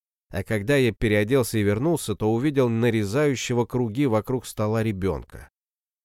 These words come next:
Дарья пыталась сделать фотографии до того, как искорки исчезнут, но стоило ей только остановиться, заклятие тут же прекращало действовать, из-за чего мышь дулась с каждым мгновением всё сильнее и сильнее.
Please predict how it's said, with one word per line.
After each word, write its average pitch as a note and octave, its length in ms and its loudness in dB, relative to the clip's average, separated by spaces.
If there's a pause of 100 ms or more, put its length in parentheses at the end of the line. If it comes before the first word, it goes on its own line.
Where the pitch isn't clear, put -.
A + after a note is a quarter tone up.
(180)
Дарья A2 420 2
пыталась G#2 420 2
сделать G2+ 380 2
фотографии G#2 720 0
до A2 280 2
того, F#2+ 300 0
как - 340 -6
искорки F#2 520 -6
исчезнут, G#2+ 580 -2 (320)
но A2+ 220 2
стоило A2+ 540 2
ей F2 200 0
только F#2+ 300 -2
остановиться, G#2+ 720 -2
заклятие A2 680 -2 (100)
тут C3 200 -2
же A2+ 140 -2
прекращало G#2+ 760 -2
действовать, D2+ 680 -8 (400)
из-за G#2+ 360 0
чего A2 300 2
мышь A#2+ 380 0
дулась B2 500 0
с - 140 -8
каждым G2+ 420 -2
мгновением G#2+ 680 0
всё A2 200 -6
сильнее A2 540 -2
и G2+ 180 -8
сильнее. D2+ 640 -6